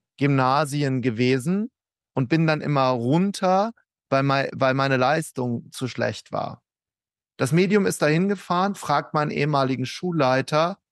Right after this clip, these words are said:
„War das so?“ Der Schulleiter sagt, „Nein, das ist nicht möglich, weil du kannst nicht mehr als zweimal das Gymnasium wechseln,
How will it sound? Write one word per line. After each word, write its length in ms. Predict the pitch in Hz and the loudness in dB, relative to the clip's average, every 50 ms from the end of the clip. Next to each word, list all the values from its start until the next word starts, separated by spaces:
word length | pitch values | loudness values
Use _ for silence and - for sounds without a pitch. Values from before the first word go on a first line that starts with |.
| _ _ _ _ _ | _ _ _ _ _
„War 400 | - 104 131 139 151 175 190 180 | -4 0 2 2 2 2 0 -2
das 500 | 156 120 135 127 127 - - - - _ _ - | 0 0 0 0 0 -2 -6 -14 -14 _ _ -14
so?“ 520 | - 110 104 110 127 127 113 107 - - _ _ _ _ _ _ _ _ _ _ - - - - - | -12 -10 -4 0 0 2 2 0 -2 -8 _ _ _ _ _ _ _ _ _ _ -20 -20 -18 -10 -2
Der 100 | 151 156 | -2 -2
Schulleiter 540 | - - 220 220 214 190 175 160 - 156 135 | 0 2 0 2 4 4 2 2 0 -2 0
sagt, 340 | 131 143 147 165 - - 147 | 2 2 2 2 0 -4 -2
„Nein, 420 | 139 139 139 147 165 196 196 180 | 0 0 2 2 0 0 -2 -2
das 180 | 160 160 - - | -4 -6 -6 -4
ist 300 | 165 160 - - - 165 | -6 -8 -8 -6 -4 -4
nicht 280 | 165 151 - - - | -4 -4 -4 -6 -2
möglich, 640 | 143 147 156 175 196 - - - 151 165 180 - - | 0 4 4 4 4 2 -2 0 0 0 0 2 0
weil 80 | - 135 | 0 0
du 80 | 139 | 0
kannst 480 | 120 - - 170 185 196 - - - - | -2 -2 -2 0 0 0 -2 -6 -6 -4
nicht 280 | 151 139 - - - | -4 -4 -4 -6 -2
mehr 280 | 135 135 131 127 123 - | 0 2 2 2 2 2
als 320 | 127 127 123 - - - | 0 -2 -2 -4 -8 -8
zweimal 580 | - - 131 127 127 123 120 117 110 110 113 110 | -4 0 0 2 2 2 2 2 2 2 0 0
das 340 | - 120 117 - - - _ _ _ _ _ _ _ _ - | 0 0 -2 -2 -4 -14 _ _ _ _ _ _ _ _ -2
Gymnasium 640 | 135 135 135 131 123 127 131 135 120 143 143 135 117 | 0 2 4 4 4 2 2 0 0 0 0 2 2
wechseln, 560 | 123 127 - - - - 151 151 160 156 - | 2 0 -2 -2 -2 0 2 2 2 0 -4